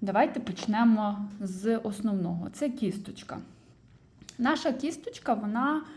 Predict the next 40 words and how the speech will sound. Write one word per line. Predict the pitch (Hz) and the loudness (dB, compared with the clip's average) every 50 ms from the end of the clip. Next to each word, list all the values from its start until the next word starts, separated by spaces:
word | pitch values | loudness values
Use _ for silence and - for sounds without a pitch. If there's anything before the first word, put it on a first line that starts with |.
| - - - - - - - - _ _ _ - - | -20 -20 -20 -20 -20 -20 -20 -20 _ _ _ -6 -2
е, | 226 226 220 214 214 208 208 208 208 | 0 2 2 2 0 -2 -4 -4 -4
як, | 208 220 233 220 - - | 0 0 0 0 0 0
я | 226 | 0
її | 240 262 262 262 269 | 2 2 2 2 2
дуже | 233 269 269 247 254 254 | 2 2 0 0 -2 -4
сильно | - - 269 254 254 240 233 | -4 -2 0 0 2 2 2
люблю, | 226 226 214 233 262 330 381 381 | 2 0 -2 -2 0 0 0 0
і | 330 277 | 0 0
я | 269 269 277 | 0 0 -2
стараюся | 269 - 254 247 254 269 269 262 - - | 0 0 2 2 4 2 2 -2 -2 0
її | 240 233 226 233 | 0 2 2 2
берегти | 226 208 220 220 208 202 - - 254 | 0 0 -2 -2 -4 -6 -4 -2 0
як | 247 240 202 | 0 0 0
зіницю | 202 208 208 208 220 226 220 - 214 220 | -2 -2 -2 -2 -2 -2 -2 -2 -6 -6
ока. | - - 175 175 180 170 - - - - - - - - - - - - | -6 -4 -4 -4 -6 -8 -10 -14 -14 -16 -16 -18 -20 -20 -20 -20 -4 0
Не | 226 | 4
м-, | 220 226 240 247 - | 6 6 6 6 8
не | 233 233 254 262 | 8 6 8 6
закриваю | 262 262 254 262 233 220 202 220 226 269 302 294 285 | 4 2 2 2 0 2 4 4 4 4 2 2 2
я | 269 254 233 233 | 4 4 4 4
її | 226 226 220 214 220 233 240 | 4 4 2 2 2 2 2
отак, | 220 208 - 214 214 214 214 - - - - - - _ _ _ _ - | 0 0 -2 -2 -2 -4 -4 -8 -14 -18 -20 -20 -20 _ _ _ _ -6
отаким | 220 220 220 220 - - 214 190 185 185 | -4 -4 -2 -4 -4 -2 -2 -2 -2 -4
чином. | - - - 202 180 185 226 - - - - - - - - - | -6 -8 -10 -10 -8 -10 -10 -12 -12 -14 -16 -18 -20 -20 -10 -4
Тобто, | - 214 202 208 208 | -4 -4 -2 -4 0
знаєте, | 202 247 269 285 277 254 - 214 202 202 208 - - - - | 2 2 4 4 2 2 -2 -4 -4 -6 -10 -12 -14 -8 -2
я | 233 254 254 | 0 0 0
стараюся | 262 - 320 302 320 330 330 330 320 - 311 | 0 -2 -4 -2 -2 -2 -2 -2 -2 -2 -2
легесенько | 294 294 277 262 277 302 320 311 - 277 269 269 269 | -2 -2 -2 -2 -2 -4 -4 -2 2 2 2 2 2
в | 254 254 | -4 -2
той | - 277 269 | -2 -2 -2
корочок | 262 - 285 285 294 294 262 262 - 269 262 - | 0 0 2 4 4 4 2 0 -2 -6 -6 -4
попасти, | - 254 254 - 233 240 262 269 269 262 262 | -6 -6 -2 -2 0 0 0 -2 -2 -4 -8
щоб | 240 - 254 240 - | -6 -6 -6 -8 -6
кісточка | - 240 240 240 247 226 - - 240 226 | -4 -4 -4 -4 -6 -10 -8 -6 -6 -6
зайшла, | 220 220 220 - 254 247 247 | -4 -6 -6 -4 -4 -4 -4
щоб | 240 - 220 202 | -4 -6 -6 -4
вона | 220 220 226 240 | -4 -4 -4 -4
залишилася | 240 240 220 214 208 - - 240 240 233 226 - - 240 208 | -4 -4 -6 -6 -8 -4 -2 0 0 0 -2 -4 -4 -2 -2
рівною. | 208 202 185 175 175 180 - - | 0 0 0 0 0 -2 -4 -6